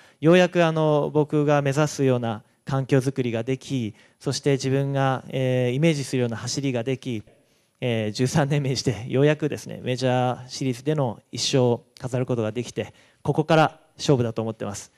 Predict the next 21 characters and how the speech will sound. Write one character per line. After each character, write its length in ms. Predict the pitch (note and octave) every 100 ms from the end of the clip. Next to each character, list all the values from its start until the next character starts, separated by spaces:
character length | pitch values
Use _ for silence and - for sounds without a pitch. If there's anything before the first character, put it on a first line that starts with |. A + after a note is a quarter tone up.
| _ - _ -
十 160 | D#3 G3+
三 200 | A#3 A3+
年 160 | A3+
間 420 | G#3+ D#3+ C3+ A#2 _ _ _ _ -
勝 160 | D#3
ち 40 | -
た 120 | G3+
い 100 | G3
と 240 | C#3+ C3
思 160 | C3+ D3
い 40 |
続 240 | C#3+ D#3+ D#3
け 140 | C3
て 420 | - B2+ A#2 G2+ - _ _ _
や 140 | - D3
っ 40 |
て 160 | - E3+
き 60 |
た 120 | - A#2+
こ 100 | A2
と 200 | A2+